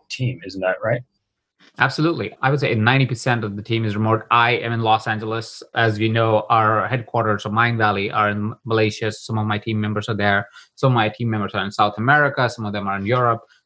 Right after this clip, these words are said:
Speaker 2: So we are a very global team. We've always been a virtual team. And because of that,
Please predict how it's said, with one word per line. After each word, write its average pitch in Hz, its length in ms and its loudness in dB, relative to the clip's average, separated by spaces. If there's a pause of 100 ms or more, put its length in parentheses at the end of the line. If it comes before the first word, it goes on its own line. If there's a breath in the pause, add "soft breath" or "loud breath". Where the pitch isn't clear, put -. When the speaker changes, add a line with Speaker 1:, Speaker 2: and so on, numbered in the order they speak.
Speaker 2:
So 139 120 0
we 160 140 6
are 131 180 4
a 101 100 -2
very 113 260 2
global 107 360 -2
team. 101 220 -8
We've 98 140 -6
always 113 480 2
been 110 340 0
a 110 60 0
virtual 117 400 0
team. 143 360 0 (320)
And 110 140 0
because 120 220 4
of 104 100 4
that, 120 340 4